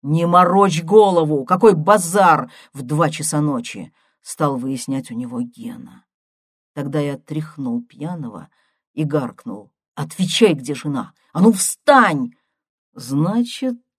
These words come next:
улетела!" Так же весело и даже удивлённо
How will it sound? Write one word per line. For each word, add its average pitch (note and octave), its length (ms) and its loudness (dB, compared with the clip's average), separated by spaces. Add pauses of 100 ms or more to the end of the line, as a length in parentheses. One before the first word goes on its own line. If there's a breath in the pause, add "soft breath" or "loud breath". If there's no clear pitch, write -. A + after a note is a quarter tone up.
(160)
улетела!" C#4+ 1040 -6 (800)
Так D#3 180 -6
же C3+ 160 -6
весело G3+ 540 -4
и G3 160 -6
даже E3 280 -4
удивлённо C#3 1160 -6